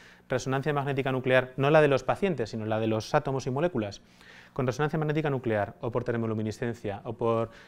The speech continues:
eh, cambios de pHimetría con cambio de dosis. Bueno, hay diversas técnicas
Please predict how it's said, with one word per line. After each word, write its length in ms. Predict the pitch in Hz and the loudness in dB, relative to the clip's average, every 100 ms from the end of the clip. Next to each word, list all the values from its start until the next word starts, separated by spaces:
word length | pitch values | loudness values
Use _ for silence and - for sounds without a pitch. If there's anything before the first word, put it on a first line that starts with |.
| - | -8
eh, 100 | 117 | -6
cambios 260 | 135 151 151 | -2 -2 -2
de 80 | |
pHimetría 800 | 151 143 - 135 127 156 156 156 | -2 -2 -2 -4 -2 2 2 2
con 160 | 143 120 | -2 -4
cambio 260 | 131 139 | -2 0
de 80 | 123 | 2
dosis. 320 | 113 110 107 | 0 -2 -6
Bueno, 140 | 117 123 | -2 0
hay 160 | 165 - - - | 0 -2 -18 -8
diversas 520 | 143 147 143 - 127 - | 0 2 2 2 -4 -2
técnicas 680 | 185 208 165 170 233 - | -2 0 2 2 0 -6